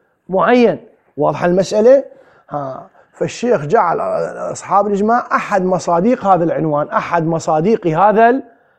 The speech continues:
العنوان. ليش؟ لأنه يستفيد فقط من أصحاب الإجماع. ماذا يستفيد؟ توثيق ووثاقة ما نقل، بسبب ما نقله الكشي. لذلك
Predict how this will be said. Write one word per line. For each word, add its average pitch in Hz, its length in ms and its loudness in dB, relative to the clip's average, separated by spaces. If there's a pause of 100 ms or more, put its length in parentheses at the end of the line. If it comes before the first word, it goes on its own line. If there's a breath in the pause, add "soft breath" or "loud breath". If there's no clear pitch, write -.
(120 soft breath)
العنوان. 185 340 0
ليش؟ 233 300 2
لأنه 180 200 -2
يستفيد 175 440 -2
فقط 214 280 -2
من 180 140 -2
أصحاب 190 400 0
الإجماع. 220 340 0
ماذا 226 260 2
يستفيد؟ 208 320 0
توثيق 208 800 0 (220 soft breath)
ووثاقة 196 580 0
ما 226 220 0
نقل، 190 260 -2
بسبب 220 340 -2
ما 180 100 -4
نقله 175 320 -2
الكشي. 180 320 -6
لذلك 233 560 2